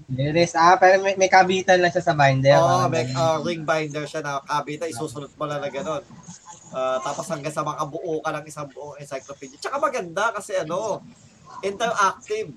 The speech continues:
Speaker 2: May mga puzzle, may mga tanong, may mga, ah, solving question, tapos may mga, kumbaga,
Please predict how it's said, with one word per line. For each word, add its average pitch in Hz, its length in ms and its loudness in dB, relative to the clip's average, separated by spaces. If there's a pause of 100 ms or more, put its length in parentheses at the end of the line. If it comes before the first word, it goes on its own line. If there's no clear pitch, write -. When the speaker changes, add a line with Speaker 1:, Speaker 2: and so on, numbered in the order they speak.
(400)
Speaker 2:
May 165 120 -6
mga 160 300 -2
puzzle, 214 760 -2
may 170 120 -8
mga 151 280 -6 (420)
tanong, 214 420 -4
may 170 140 -8
mga, 143 260 -8 (920)
ah, 135 840 -2 (580)
solving 151 480 -8
question, 208 680 -6 (100)
tapos 151 420 -12
may 151 100 -12
mga, 143 420 -8
kumbaga, 151 360 -8